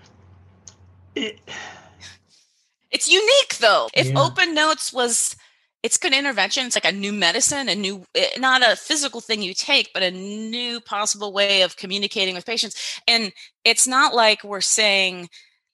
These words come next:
Speaker 2: we're asking people to take this drug or, and, and then we're convincing
Speaker 1: Mm-hmm.
Speaker 2: everybody to start
Speaker 1: Right.
Speaker 2: prescribing a thing. I, I don't know. I don't think our model would work the same way with every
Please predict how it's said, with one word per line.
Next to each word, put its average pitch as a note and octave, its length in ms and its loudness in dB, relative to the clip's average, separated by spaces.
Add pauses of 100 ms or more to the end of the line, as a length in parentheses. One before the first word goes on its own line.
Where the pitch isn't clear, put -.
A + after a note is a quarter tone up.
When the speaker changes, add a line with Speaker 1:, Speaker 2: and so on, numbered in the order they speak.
Speaker 2:
we're F#3+ 220 -2
asking G3+ 380 2
people F#3 340 -6
to E3+ 720 -4
take G3 420 -4
this E3 360 -2
drug F3 680 -2 (260)
or, E3+ 320 -4
and, F3 220 2
and F3+ 160 0
then F3 260 -2
we're E3+ 100 -6
convincing C#3 540 0
Speaker 1:
Mm-hmm. G3 80 -4
Speaker 2:
everybody F3 400 0
to E3 80 -4
start F3+ 220 -2
Speaker 1:
Right. - 60 -10
Speaker 2:
prescribing E3 480 -2
a D#3 40 -12
thing. G#3+ 440 2 (540)
I, A3 200 2
I A#3+ 80 2
don't C4 160 0
know. A#3+ 320 0
I G#3+ 80 4
don't C4 200 -4
think C4+ 260 0 (420)
our A3+ 240 4
model A3 580 4
would F#3+ 140 -6
work F#3 420 -8
the F3+ 220 -8
same G3+ 680 0
way F#3+ 400 2
with F3+ 220 -6 (160)
every F3+ 540 -2